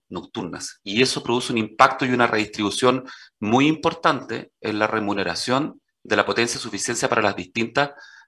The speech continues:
tecnologías. Ese es el principal cambio que hace el nuevo, eh, reglamento de potencia, que ha generado también bastantes observaciones desde distintos actores,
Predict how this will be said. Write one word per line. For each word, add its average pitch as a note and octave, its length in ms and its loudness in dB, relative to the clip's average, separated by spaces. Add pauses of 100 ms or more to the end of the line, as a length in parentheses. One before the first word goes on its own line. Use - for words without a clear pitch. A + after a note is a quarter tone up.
(120)
tecnologías. A#2 720 4 (840)
Ese F3 400 4
es C#3+ 140 0
el C#3 160 0
principal C3 840 -2
cambio B2+ 400 0
que A2+ 140 -2
hace B2 420 -4 (120)
el G2+ 200 -8
nuevo, C3+ 640 2
eh, G2 400 -2
reglamento A#2+ 840 2
de B2+ 100 -2
potencia, C#3 560 -2 (640)
que C#3 120 8
ha - 20 6
generado C3+ 420 8
también C3 360 2
bastantes B2+ 340 -2
observaciones C#3 640 -4
desde A#2+ 240 -2
distintos C3 480 -4
actores, D3 500 0